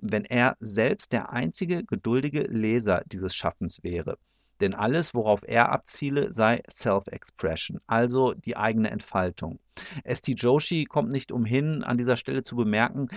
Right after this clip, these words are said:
dass Lovecraft sich mit seiner derartigen Einstellung gefährlich nah an der Clique der literarischen Modernisten bewege,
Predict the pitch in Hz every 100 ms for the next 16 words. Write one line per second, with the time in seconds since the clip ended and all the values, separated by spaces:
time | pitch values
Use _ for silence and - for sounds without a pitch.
0 | 175 107 - 107 110 160 - 180 - 131
1 | 127 139 127 123 110 - 110 139 143 151
2 | 143 120 - 107 110 - 139 135 107 110
3 | - - 165 - 139 180 262 104 92 -
4 | - 151 - 98 101 95 98 104 104 101
5 | 120 123 123 117 117 120 156 - 123 98
6 | 80 90 85